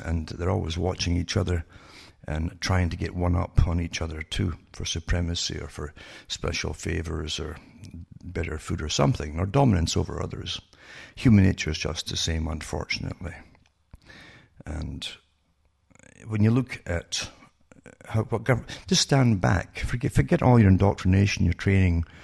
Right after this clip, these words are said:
and even your allegiance, and just stand back and look at it all. And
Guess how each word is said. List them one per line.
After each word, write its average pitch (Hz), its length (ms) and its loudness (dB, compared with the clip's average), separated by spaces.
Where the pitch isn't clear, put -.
and 95 160 4
even 117 240 6
your 107 140 8
allegiance, 101 520 2
and 107 120 2
just 143 140 0
stand 110 280 4
back 92 220 0
and 87 140 4
look 113 120 0
at - 120 -4
it - 100 -6
all. 98 240 2
And 90 360 2